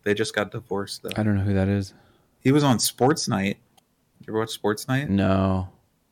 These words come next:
Speaker 2: I hear it's good.
Speaker 1: I used, I used to
Speaker 2: Oh,
Speaker 1: watch
Speaker 2: yeah.
Speaker 1: Sports Night
Speaker 2: The one where
Speaker 1: in the
Speaker 2: they
Speaker 1: middle of
Speaker 2: talk
Speaker 1: the night.
Speaker 2: crazy fast?
Speaker 1: Yeah. <laughs> I don't even, I don't, I don't remember that show ever being on, like, during normal times.
Speaker 2: Yeah, in the
Speaker 1: But
Speaker 2: middle of
Speaker 1: I
Speaker 2: the night,
Speaker 1: remember,
Speaker 2: though.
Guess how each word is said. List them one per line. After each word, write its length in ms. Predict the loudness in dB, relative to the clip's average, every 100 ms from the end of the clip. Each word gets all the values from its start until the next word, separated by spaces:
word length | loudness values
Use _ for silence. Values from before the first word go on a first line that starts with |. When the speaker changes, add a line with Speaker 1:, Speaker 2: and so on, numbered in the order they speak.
| _ _ _
Speaker 2:
I 40 | -6
hear 100 | -6
it's 140 | -6
good. 220 | -6 -4 -4
Speaker 1:
I 60 |
used, 200 | -4 -6 -14 _ _ _
I 40 | 0
used 100 | 4
to 60 | 6
Speaker 2:
Oh, 40 |
Speaker 1:
watch 100 | 6
Speaker 2:
yeah. 180 | 6 6
Speaker 1:
Sports 240 | 2 0
Night 100 | 2
Speaker 2:
The 60 | 4
one 140 | 6
where 60 | 6
Speaker 1:
in 60 | 6
the 60 |
Speaker 2:
they 60 | 4
Speaker 1:
middle 140 | 6
of 40 | 8
Speaker 2:
talk 100 | 8
Speaker 1:
the 60 | 4
night. 160 | 2
Speaker 2:
crazy 300 | 6 6 4 2
fast? 560 | 4 6 4 -2 -14 _ -20 _ _ _ _
Speaker 1:
Yeah. 320 | 4 6 8 6 2
<laughs> 140 | 4
I 1200 | 4 6 4 4 2 0 -4 -4 -8 _ _ 6
don't 240 | 8 10 8
even, 120 | 6
I 100 | 4
don't, 240 | 6 4 0 _ _ 2
I 80 |
don't 180 | 4 4
remember 340 | 4 4 6 6
that 140 | 6
show 200 | 4 4
ever 240 | 4 2 2
being 280 | 4 4 4
on, 420 | 4 4 4 0 -6 _ _ _ _ -2
like, 220 | -2 2
during 300 | 4 6 4
normal 280 | 2 4 2
times. 360 | 4 4 4 4
Speaker 2:
Yeah, 240 | 6 4 -2 0
in 120 | 4
the 40 |
Speaker 1:
But 60 | 8
Speaker 2:
middle 120 | 8
of 40 | 8
Speaker 1:
I 20 |
Speaker 2:
the 60 | 6
night, 60 |
Speaker 1:
remember, 340 | 6 6 4
Speaker 2:
though. 100 | 4